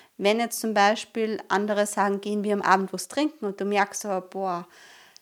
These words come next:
ich brauch einfach Schlaf, ich freue mich so aufs Bett", geh schlafen. Hör auf deinen Körper, mach da das Trinken gehen einmal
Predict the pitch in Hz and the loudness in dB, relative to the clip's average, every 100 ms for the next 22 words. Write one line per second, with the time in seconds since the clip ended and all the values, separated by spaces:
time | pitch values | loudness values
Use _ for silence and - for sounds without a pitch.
0 | _ _ - 185 - 165 151 - 175 - | _ _ -10 -10 -8 -4 -4 -2 -6 -6
1 | 165 - - 175 160 147 - 202 - 185 | -10 -10 -8 -2 0 0 -4 -10 -2 2
2 | 180 185 - 185 180 - 220 214 - _ | 2 2 -4 -4 -4 -2 -4 -4 -20 _
3 | _ _ _ _ _ - 185 180 180 _ | _ _ _ _ _ -6 -2 0 -2 _
4 | _ - - 208 226 240 - 147 175 _ | _ -18 -2 2 2 0 -10 -14 -16 _
5 | - 196 175 185 - 170 165 185 240 233 | -4 4 4 4 -4 -6 -6 -6 0 0
6 | 233 247 220 202 214 202 202 202 - - | 2 -2 -2 -4 -4 -2 -2 -4 -10 -16
7 | - - - - 240 233 233 220 202 208 | -20 -20 -20 -4 0 0 0 -4 -2 -2
8 | 226 233 190 208 208 - | 0 -2 -2 0 0 -2